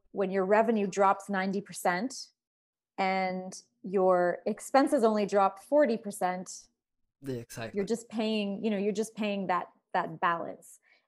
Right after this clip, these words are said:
Speaker 1: And then for the landlords, they were getting seventy-five percent of their rent from the government and from their tenant combined. So they went down twenty-five percent.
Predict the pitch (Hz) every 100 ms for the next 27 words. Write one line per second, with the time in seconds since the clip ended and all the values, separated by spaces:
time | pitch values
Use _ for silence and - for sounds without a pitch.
0 | - 202 214 202 220 196 196 254 277 202
1 | 185 185 190 226 240 208 202 - 226 233
2 | 233 220 190 196 202 196 180 - - _
3 | _ - 185 175 170 170 - - - _
4 | _ _ _ _ _ _ _ _ _ _
5 | - 190 185 196 196 208 190 185 - 196
6 | - 185 175 175 - 208 175 170 - -
7 | - 190 190 180 160 160 - _ _ _
8 | _ - - 208 196 226 240 226 214 185
9 | - 262 254 247 190 196 202 202 190 190